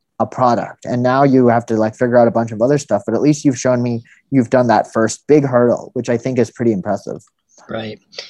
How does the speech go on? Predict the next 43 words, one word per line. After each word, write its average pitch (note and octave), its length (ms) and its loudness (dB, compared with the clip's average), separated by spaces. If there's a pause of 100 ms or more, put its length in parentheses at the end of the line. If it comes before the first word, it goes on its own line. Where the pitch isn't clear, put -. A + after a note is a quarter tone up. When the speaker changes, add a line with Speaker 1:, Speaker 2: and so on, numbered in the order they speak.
Speaker 2:
And D3+ 140 -2
then, F#3 160 4
uh, C#3+ 260 -4
another E3+ 320 2
thing E3 160 0
that C3 120 -2
comes C#3+ 240 -4
to C#3+ 80 -6
mind B2 340 -4
is A#2+ 220 -8
the B2 140 -6
team, C3+ 440 -4
right? B2 280 -6 (540)
So, D3 400 2 (140)
uh, C3+ 280 -6
another D3 320 2
thing D3 220 -8
that C3 160 0
gets B2 180 -4
people B2+ 300 -10
to A#2+ 160 -10
give A#2 180 -10
you A#2 80 -6
money A#2 500 -4
and A2 380 -8
gets - 280 -8
people A#2 320 -14
to A2 340 -10
believe A#2 420 -8
in A#2+ 120 -6
you A2 200 -8
is A2 180 -8
having A#2+ 300 -8
the G#2+ 120 -8
right A2 220 -10
team. C3 300 -8
And A2 200 -4 (420)
do D#3+ 100 -2
you F3+ 80 4
think F3+ 240 2
in D#3 100 -4
your D3 180 0
situation, C#3 960 -4